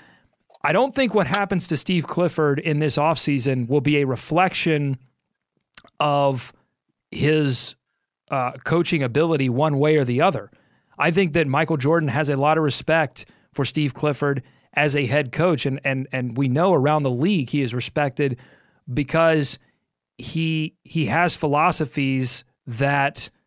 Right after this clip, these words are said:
win basketball games and win a lot of basketball games and have led to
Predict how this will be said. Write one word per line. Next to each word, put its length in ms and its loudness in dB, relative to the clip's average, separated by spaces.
win 260 2
basketball 600 0
games 500 -6
and 160 -2
win 120 2
a 40 2
lot 240 4
of 60 0
basketball 540 -2
games 440 -2
and 160 -4
have 120 -4
led 320 0
to 380 -2